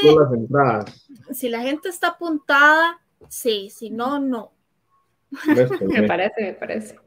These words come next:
Speaker 1: Vamos a ver cuánta, que nos pongan ahí en comentarios cuántos son de Costa Rica, que lamentablemente no los podemos llevar a la premier de, de su país. Ahí está, véala. Está bonita.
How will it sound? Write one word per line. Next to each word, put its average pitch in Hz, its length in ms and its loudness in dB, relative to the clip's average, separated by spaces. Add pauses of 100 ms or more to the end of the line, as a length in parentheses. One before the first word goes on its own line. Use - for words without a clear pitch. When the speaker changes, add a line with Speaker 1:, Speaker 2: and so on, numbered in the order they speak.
(140)
Speaker 1:
Vamos 127 200 0
a 139 60 10
ver 165 120 8
cuánta, 143 500 4
que - 80 -2
nos 120 140 2
pongan 165 240 6
ahí 170 80 8
en 180 100 4
comentarios 147 540 4
cuántos 170 640 4
son 180 180 0
de 180 160 2
Costa 151 300 2
Rica, 135 480 -2 (400)
que 110 100 -4
lamentablemente 147 760 4
no 143 120 6
los 139 160 6
podemos 143 500 4 (300)
llevar 117 260 8
a 127 40 8
la 139 200 8
premier 120 540 4
de, 117 540 6 (1900)
de 107 280 2
su 110 180 -2
país. 143 520 4 (2000)
Ahí 131 60 -6
está, 135 380 2 (140)
véala. 117 420 2 (600)
Está - 140 -6
bonita. 131 420 2